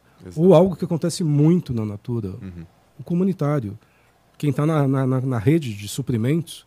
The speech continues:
Speaker 1: Perfeito.
Speaker 2: na, na, na cadeia maior de suprimentos da linha Ecos, por exemplo, que você tem um comunitário
Speaker 1: Uhum.
Speaker 2: na Amazônia, que é quem faz o cultivo, faz o manejo de um, de uma determinado ativo da Amazônia,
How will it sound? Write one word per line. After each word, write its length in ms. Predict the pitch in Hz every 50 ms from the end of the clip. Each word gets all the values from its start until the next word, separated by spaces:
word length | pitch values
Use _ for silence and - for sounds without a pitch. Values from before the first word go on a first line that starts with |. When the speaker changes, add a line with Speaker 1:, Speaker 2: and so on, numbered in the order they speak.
| - -
Speaker 1:
Perfeito. 520 | - 87 - - - 85 87 - 110 -
Speaker 2:
na, 100 | 117 120
na, 160 | 117 120 120 110 -
na 140 | - 120 117
cadeia 400 | 113 - 117 110 127 147 180 170
maior 260 | 156 139 120 123 127
de 100 | 120 117
suprimentos 680 | - 131 - - 113 110 110 113 107 - 117 98 - - _ _ _ _ _ _ _ - - - _ - -
da 140 | 120 120
linha 180 | 117 123 131 123
Ecos, 320 | 117 120 131 123 - -
por 140 | - 131 110
exemplo, 200 | 107 104 127 117
que 60 | -
você 160 | 147 135 - 139
tem 100 | 151 143
um 60 | 143
comunitário 640 | - 156 147 143 139 123 - 131 127 127 123 110 92 _ _ -
Speaker 1:
Uhum. 240 | 95 95 87 92 87 85 _ _ _ _ - -
Speaker 2:
na 260 | - 110 110 117 139
Amazônia, 720 | 180 196 185 151 110 107 120 131 147 170 180 185 185 185 170 -
que 80 | - 160
é 60 | 147
quem 400 | - - 156 156 165 165 151 117 101
faz 300 | - - 139 139 135 117
o 40 | 117
cultivo, 1000 | - 110 98 - - - 147 180 196 180 160 160 160 135 123 113 104 107 107 107 110 113 120 _ _
faz 220 | - 123 123 120
o 40 | 127
manejo 580 | 123 117 107 107 120 139 165 185 170 139 156 131
de 120 | 113 127
um, 120 | 127 120 120
de 100 | 113 123
uma 140 | 123 123
determinado 680 | 113 117 107 - 127 117 120 117 117 123 117 113 104 107 113
ativo 400 | 117 107 - - - 143 135 127
da 80 | 117 123
Amazônia, 420 | 123 131 120 117 127 135 156 151